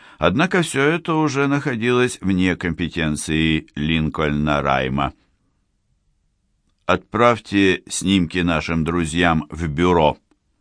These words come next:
распорядился он. Сделав снимки, Купер заархивировал их и закодированным электронным письмом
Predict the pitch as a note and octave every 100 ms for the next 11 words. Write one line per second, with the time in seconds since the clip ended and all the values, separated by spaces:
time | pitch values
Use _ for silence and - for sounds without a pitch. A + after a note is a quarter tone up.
0 | _ _ _ F#2 F#2 - D#2 D2 D2+ D2
1 | - A1+ G1+ G1+ _ _ _ _ _ _
2 | - - - D#2+ D2+ A2+ F#3 F#3+ - D3+
3 | E3 C#3+ B2+ - C#3+ C3+ C3 A#2 - _
4 | _ - F2+ G2+ G#2+ - G#2 F2+ F2+ E2+
5 | E2+ F2 E2+ A2+ B2 - _ _ _ _
6 | F#2+ E2 E2 F#2 F#2+ E2+ G2+ F#2 F2 F2+
7 | F2 F#2 F2+ - D#2+ D#2 - D2 D2+ C#2
8 | C2+ B1 B1+ - - A2+ C#3